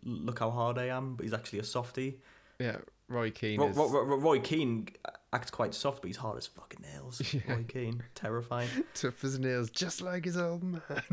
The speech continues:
Speaker 2: <laughs>
Speaker 1: <laughs> He actually, he, he actually two-footed. It's quite famous in the footballing world, but he two-footed,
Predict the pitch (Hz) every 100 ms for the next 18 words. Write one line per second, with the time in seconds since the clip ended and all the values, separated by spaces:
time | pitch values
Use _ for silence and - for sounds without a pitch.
0 | - 196 415 - 302 220 254 - - -
1 | - 139 151 - 156 139 139 143 175 -
2 | 131 - - 143 143 - 143 139 113 117
3 | - - - - - - - - 330 -
4 | 175 180 175 165 143 151 147 143 131 120
5 | 107 110 104 123 120 147 147 - 139 92
6 | 113 110